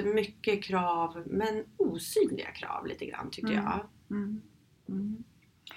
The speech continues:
Speaker 2: Eh, och, eh, sen började du jobba med dig själv.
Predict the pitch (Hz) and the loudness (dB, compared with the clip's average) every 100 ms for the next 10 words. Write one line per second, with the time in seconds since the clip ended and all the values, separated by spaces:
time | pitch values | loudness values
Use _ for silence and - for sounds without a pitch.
0 | - - - - - _ - 214 214 208 | -16 -18 -20 -20 -20 _ -2 2 4 4
1 | 208 202 - - 214 220 220 - - 226 | 4 2 0 -2 2 2 -2 -6 0 2
2 | 220 226 226 - - - _ - 262 269 | 2 2 0 -4 -10 -16 _ -2 4 6
3 | 285 269 240 226 220 226 285 277 262 - | 8 8 6 8 6 8 8 8 6 2
4 | - - 240 | -4 0 0